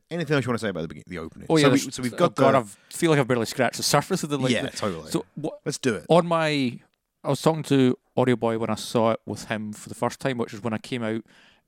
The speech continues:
Speaker 2: and there's the whole, uh, when Natasha dies, and he was like, "Oh, so what do you think about that?" And I went, "Well, the film was prior to this. I've never given me a reason to invest in that character, so I don't know
Speaker 1: Mm.
Speaker 2: why that death is supposed to mean anything to me." But then I watched the film again today,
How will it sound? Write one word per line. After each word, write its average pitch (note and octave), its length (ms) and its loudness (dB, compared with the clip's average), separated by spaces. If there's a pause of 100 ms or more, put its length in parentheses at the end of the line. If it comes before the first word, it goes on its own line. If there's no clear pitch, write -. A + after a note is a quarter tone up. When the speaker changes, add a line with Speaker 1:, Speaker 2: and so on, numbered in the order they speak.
Speaker 2:
and G#2+ 140 -4
there's G2+ 120 -4
the A2 100 -12
whole, G#2+ 420 -8 (500)
uh, G#2 340 -8 (160)
when G2+ 120 -6
Natasha G#2 400 -8
dies, A2 420 -4 (560)
and A#2 120 -4
he B2+ 80 0
was A#2+ 80 -2
like, C3 80 -2
"Oh, A#2+ 40 -6
so - 120 -12
what C3 100 -2
do A#2+ 60 0
you A2+ 40 0
think A2 160 -2
about A2 100 -2
that?" G#2 240 2
And C3 60 -6
I B2+ 40 -2
went, A2+ 180 -2 (460)
"Well, B2+ 300 -2 (580)
the C3+ 80 -8
film D3 240 0
was C3 120 -2
prior B2 360 2
to - 120 -10
this. D3+ 200 -4
I've A2 100 -8
never A#2 220 -2
given G#2+ 220 -4
me G#2+ 60 0
a G2+ 60 0
reason G2+ 420 -4 (100)
to A2+ 180 -4
invest G2+ 480 -6
in C#3+ 80 -10
that D3 160 -10
character, C#3+ 320 -4
so - 160 -4
I A#2 40 2
don't A2+ 180 -2
know B2+ 60 -4
Speaker 1:
Mm. A#2 40 -6
Speaker 2:
why G#2+ 160 0
that G2+ 180 -6
death G2 280 -8
is - 60 -20
supposed - 280 -10
to - 80 -12
mean A#2+ 80 -4
anything D3 280 -6
to D#3 80 -6
me." E3+ 200 -4 (440)
But C3+ 80 2
then C#3 140 4
I C3+ 40 0
watched B2+ 340 0
the A#2 60 -10
film A#2 340 -4
again G#2+ 300 -4
today, A#2 580 -2